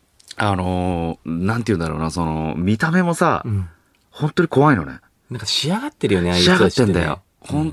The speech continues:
Speaker 1: 当に、
Speaker 2: うん。わかるわかる。
Speaker 1: パッ、パッて見たら、
Speaker 2: うん。
Speaker 1: 本当にそういう人に見えるというか。
Speaker 2: 本物だみたいなね。
Speaker 1: うん。
Speaker 2: うん。
Speaker 1: で、その、衣装もそうなんだけど、
Speaker 2: うん。
Speaker 1: その、格好とかもさ、
Speaker 2: うん。
Speaker 1: やっぱ髪型とかも、
Speaker 2: はいはい。
Speaker 1: 寄せてきてるじゃん。
Speaker 2: そうだね。
Speaker 1: で、その髪型って、
Speaker 2: うん。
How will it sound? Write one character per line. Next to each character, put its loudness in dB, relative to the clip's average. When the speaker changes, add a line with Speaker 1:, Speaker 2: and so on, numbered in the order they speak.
Speaker 1:
当 2
に、 0
Speaker 2:
う -12
ん。 -4
わ -2
か -4
る -6
わ -12
か -4
る。 -4
Speaker 1:
パ -8
ッ、 -16
パ -
ッ -20
て 4
見 4
た 4
ら、 0
Speaker 2:
う -10
ん。 -12
Speaker 1:
本 4
当 2
に 2
そ 4
う 6
い 4
う 2
人 2
に 6
見 6
え 6
る 2
と -
い 2
う -
か。 2
Speaker 2:
本 2
物 -2
だ 0
み -
た -12
い -12
な -
ね。 -10
Speaker 1:
う 0
ん。 2
Speaker 2:
う -6
ん。 -10
Speaker 1:
で、 2
そ 2
の、 2
衣 4
装 4
も -2
そ -2
う 2
な 2
ん -6
だ -12
け -10
ど、 -2
Speaker 2:
う -4
ん。 -4
Speaker 1:
そ 0
の、 -2
格 0
好 2
と 2
か 2
も 0
さ、 -2
Speaker 2:
う -10
ん。 -8
Speaker 1:
や -2
っ 0
ぱ -4
髪 4
型 2
と 2
か 2
も、 0
Speaker 2:
は -2
い -2
は -6
い。 -10
Speaker 1:
寄 4
せ 4
て 0
き -2
て 4
る -4
じ -4
ゃ -4
ん。 -10
Speaker 2:
そ -14
う -12
だ -12
ね。 -8
Speaker 1:
で、 6
そ 4
の 2
髪 4
型 2
っ -6
て、 0
Speaker 2:
う -10
ん。 -10